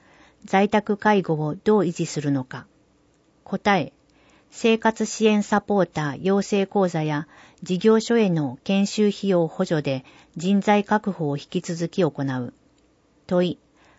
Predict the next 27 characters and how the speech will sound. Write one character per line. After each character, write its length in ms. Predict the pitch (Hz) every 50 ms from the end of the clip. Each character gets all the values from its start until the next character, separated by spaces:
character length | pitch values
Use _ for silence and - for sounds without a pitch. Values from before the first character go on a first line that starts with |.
| _ _ _
火 140 | - - 190
葬 260 | - - 233 226 226
場 160 | 208 226 220
建 240 | 220 - 240 233 233
設 320 | 226 - 180 - - - 156
の 240 | 151 151 147 139 -
広 260 | - - 190 190 190
域 180 | 196 190 - 190
の 140 | 190 190 185
話 340 | 185 190 190 190 196 196 -
し 160 | - 196 190
合 100 | 180 180
い 60 | 175
が 100 | 180 175
必 260 | - - - - 185
要 100 | 175 170
だ 140 | 160 165 156
が、 240 | - 147 143 151 - - - - - _ _
検 300 | - 208 202 202 - 220
討 140 | 214 202 196
方 200 | 226 220 208 180
向 240 | - - 147 147
は 120 | 147 143 139
い 80 | 139
か 140 | - - 175
が 140 | 156 151 135
か。 220 | - - 120 -